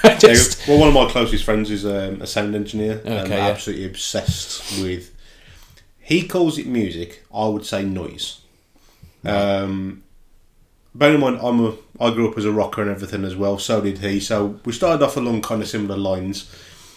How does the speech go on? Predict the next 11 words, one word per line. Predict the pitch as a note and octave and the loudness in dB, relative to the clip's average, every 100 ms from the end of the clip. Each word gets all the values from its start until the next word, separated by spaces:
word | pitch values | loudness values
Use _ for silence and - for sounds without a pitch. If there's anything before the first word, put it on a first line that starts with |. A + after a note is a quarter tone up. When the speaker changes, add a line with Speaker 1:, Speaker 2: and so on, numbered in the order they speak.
| _ _ - - - _ - - _ - | _ _ -20 -20 -20 _ -20 -20 _ 0
Speaker 2:
I've | B2+ - | 0 2
kind | C3 B2 | 0 0
of, | A2 | 2
like, | A2+ A2 - - | 0 0 -10 -8
tapered | B2+ A#2 A#2 | -2 -2 0
a | A2 | -2
bit | A2 | -2
more | G#2+ G#2 G#2 | -2 0 0
maybe | G#2 G#2 G2+ | 0 -4 -6
towards, | G#2 G2+ G2 F#2+ | -6 -4 -4 -4
like, | G2 F#2+ F#2+ | -4 -4 -4